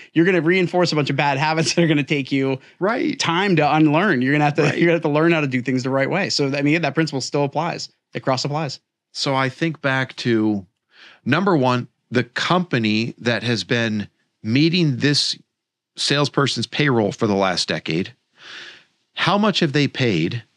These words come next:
Speaker 2: and how much have they invested in a salesperson that on a scale of one to ten was probably executing at a six? How much more success could the company have earned if he had been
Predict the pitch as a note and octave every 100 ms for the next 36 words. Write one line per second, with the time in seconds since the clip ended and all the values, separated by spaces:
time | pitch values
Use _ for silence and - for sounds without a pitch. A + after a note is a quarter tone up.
0 | A#2+ A#2 B2+ F#3 F#3 - - C3 B2 C3
1 | B2 G2+ B2+ C3+ B2 G#2 A2 G#2 - C3
2 | C3+ - A#2+ G#2 G#2+ A2 A2 G#2+ - D#3
3 | E3 C#3+ C3+ B2 - C#3 B2 G#2 - D#3
4 | E3+ D#3+ B2 B2 A#2+ - C3 C3+ A#2+ A2+
5 | G2 F2 - - B2 D#3+ - - _ _
6 | - - - - - - - F#3 F3 E3
7 | - - _ _ _ _ _ - B2 D3
8 | E3+ - C3 - D3+ - - B2 A#2+ C3
9 | C3 C#3 A2+ G#2+ - G#2+ C#3 E3 - -
10 | D3+ C3+ A#2+ A2+